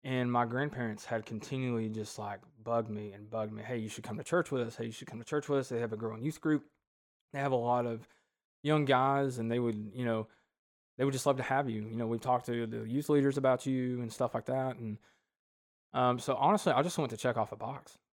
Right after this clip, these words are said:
just to say, "Hey, I went with you one time, I checked it out, and, you know, it's not all what you said it was, and so I'm not going to go back 'cause, you know, I'm just living for that next good moment."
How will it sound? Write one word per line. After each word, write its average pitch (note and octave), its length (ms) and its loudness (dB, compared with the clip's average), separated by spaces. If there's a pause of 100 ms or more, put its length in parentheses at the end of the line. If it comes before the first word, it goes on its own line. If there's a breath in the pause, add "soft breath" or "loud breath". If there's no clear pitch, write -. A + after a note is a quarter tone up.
(340)
just B2+ 140 -8
to A2+ 60 -6
say, B2 160 2
"Hey, B2 180 4
I A2 80 6
went B2+ 200 2
with B2+ 100 0
you B2 100 0
one A#2+ 160 0
time, B2+ 320 2
I A2+ 60 4
checked B2+ 240 0
it A#2 60 2
out, B2 400 2
and, A2 400 -4
you C3 80 -6
know, A2 240 -2 (160)
it's B2 200 -10
not A#2 240 -2 (120)
all C3 260 4
what B2 220 2 (220)
you B2 220 -2
said B2 200 0
it A#2 60 2
was, B2+ 360 4
and A2+ 80 -4
so A#2 220 0
I'm A2+ 100 0
not A#2 120 -4
going A2+ 160 0
to A2 60 -8
go A2 100 -8
back B2 340 -4
'cause, A2 380 -12
you A#2 80 -12
know, A2+ 200 -8
I'm A2+ 120 -8
just - 340 -12 (600)
living A2+ 220 -4
for A#2+ 140 -4
that A#2 120 2
next A2+ 220 -6
good A#2 120 -2
moment." A#2 280 -2